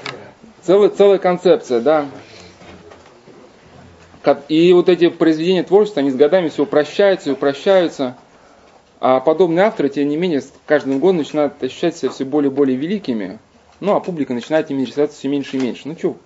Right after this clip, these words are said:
смотреть на одно и то же? А человек начинает обижаться, что да, что он остаётся непонятым,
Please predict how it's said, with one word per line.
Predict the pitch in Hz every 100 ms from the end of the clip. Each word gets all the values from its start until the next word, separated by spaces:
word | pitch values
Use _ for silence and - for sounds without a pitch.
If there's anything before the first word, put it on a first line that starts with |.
| -
смотреть | 131 120 110
на | 110
одно | 117
и |
то | 113 110
же? | 101 110 _ _ - - - _ _ _ _ _ _ _ - _ - - _ _ _ -
А | 123 135 123 - -
человек | - 196
начинает | 175 147 170
обижаться, | 143 117 117 110 - 95 98 -
что | -
да, | 107 147 185
что | - 107
он | 101 104 -
остаётся | 98 127 120 -
непонятым, | 117 117 185 185 180 151 135